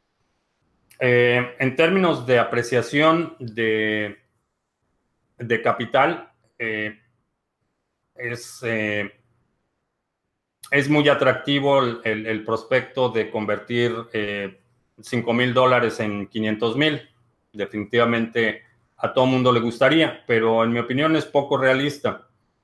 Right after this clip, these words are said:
Eh, es precisamente el, el, el gancho que dan muchas estafas, es que vas a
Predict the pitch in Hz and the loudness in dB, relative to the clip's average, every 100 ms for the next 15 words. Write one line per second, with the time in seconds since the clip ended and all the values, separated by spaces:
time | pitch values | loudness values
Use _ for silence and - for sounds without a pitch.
0 | _ _ _ _ 107 104 104 101 104 104 | _ _ _ _ -6 -4 -4 -4 -4 -6
1 | 104 104 117 120 - - 113 131 123 127 | -8 -2 -2 -2 -2 -2 -2 -2 2 2
2 | 127 123 127 113 110 110 104 104 - 110 | 2 2 2 0 0 -2 -2 -6 -6 -2
3 | 117 131 - 123 117 113 117 117 117 123 | 0 0 -2 -4 0 0 2 0 0 -2
4 | 117 110 127 123 123 117 107 - 107 104 | -4 -2 2 2 0 -4 -10 -4 0 2
5 | 117 107 - | 2 -2 -4